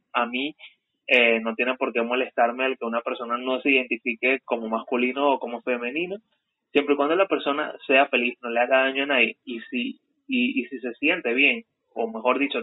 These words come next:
está en todo su derecho de identificarse de la mejor forma en, en la que se sienta. Entonces, no sé qué opinas al respecto tú de,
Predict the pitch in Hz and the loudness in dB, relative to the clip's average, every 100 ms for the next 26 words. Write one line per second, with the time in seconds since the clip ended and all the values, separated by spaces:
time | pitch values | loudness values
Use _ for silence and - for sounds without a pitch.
0 | - - 117 - 143 156 131 127 135 143 | -6 -4 -4 4 4 4 -2 -4 0 2
1 | 139 127 - 139 - 123 120 113 127 123 | 2 0 -2 -10 -2 2 2 0 -10 -10
2 | - 143 156 220 220 _ _ _ _ _ | 0 0 0 -4 -6 _ _ _ _ _
3 | 131 131 120 120 120 123 135 135 143 - | 4 6 6 4 0 2 2 2 0 0
4 | 135 123 113 - 120 120 110 117 113 - | 0 2 -2 -4 -2 -2 -4 -8 -10 -4
5 | 123 113 107 110 107 123 - 131 127 120 | -2 -2 -8 -10 -8 -8 -10 -12 0 0
6 | 113 - 123 113 113 120 113 117 113 113 | 0 -2 -2 -2 -2 -4 -4 -2 -2 -4
7 | - 120 - 117 135 127 120 117 | -6 -10 -6 -2 4 6 6 4